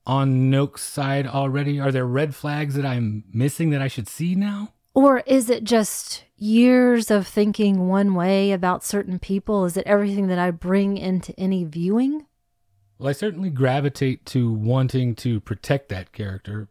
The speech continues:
Speaker 1: because the treatment that she receives, it's very alienating and disorienting.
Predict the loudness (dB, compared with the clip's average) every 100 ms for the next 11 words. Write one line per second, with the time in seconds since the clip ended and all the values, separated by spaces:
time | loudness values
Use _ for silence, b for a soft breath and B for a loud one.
0 | _ -6 0 0 0 -2 -2 -2 0 0
1 | 0 -2 -2 0 0 2 2 0 -2 -4
2 | 0 -2 -2 -2 0 2 2 2 2 0
3 | 0 -2 -4 0 0 2 2 0 0 -2
4 | -2 -4